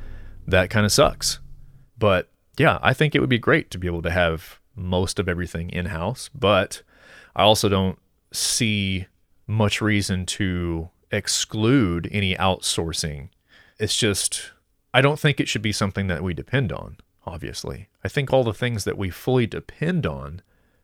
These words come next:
should be in-house, but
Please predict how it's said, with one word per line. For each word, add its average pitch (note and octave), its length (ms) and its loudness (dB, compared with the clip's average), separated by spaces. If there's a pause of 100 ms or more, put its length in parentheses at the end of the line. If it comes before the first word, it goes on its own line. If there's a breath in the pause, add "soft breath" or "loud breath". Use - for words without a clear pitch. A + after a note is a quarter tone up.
(280)
should G#2 380 -2
be F2 400 -2
in-house, F2 720 -4 (520)
but F#2 440 2